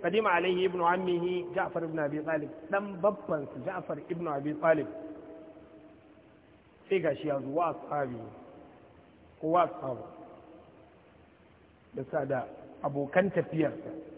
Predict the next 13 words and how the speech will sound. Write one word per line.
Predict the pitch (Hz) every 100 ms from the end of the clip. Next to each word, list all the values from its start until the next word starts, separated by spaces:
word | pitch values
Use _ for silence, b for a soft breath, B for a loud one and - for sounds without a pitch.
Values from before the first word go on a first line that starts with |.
| - - - - - - - -
da | 165
abokan | 165 165 202 240
tafiyarsa, | 190 127 170 143 - - - - - - - - - - - 196
duk | 196
gaba | 170 160
ɗaya | 156 147
sai | 170
ga | 143 123 -
sun | 127 117
zo. | 110 - - - - - - -
Wa | 160
ma'ahumul | 220 196 185 185 175
ash'ariyuna, | 180 170 - 165 165 156 170 170 151